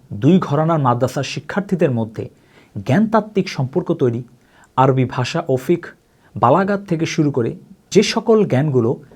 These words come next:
মাদ্রাসাগুলোতে বিশেষায়িতভাবে পড়ানো হয়,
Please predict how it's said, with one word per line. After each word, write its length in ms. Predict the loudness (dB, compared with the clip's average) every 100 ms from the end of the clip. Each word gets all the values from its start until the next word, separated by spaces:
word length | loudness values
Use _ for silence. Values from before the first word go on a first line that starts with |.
| _ _ _ _ 0
মাদ্রাসাগুলোতে 760 | 2 2 0 2 4 4 4
বিশেষায়িতভাবে 920 | 2 0 -6 -4 -2 -2 -2 -2 0 0
পড়ানো 340 | 2 2 0
হয়, 240 | -2 -4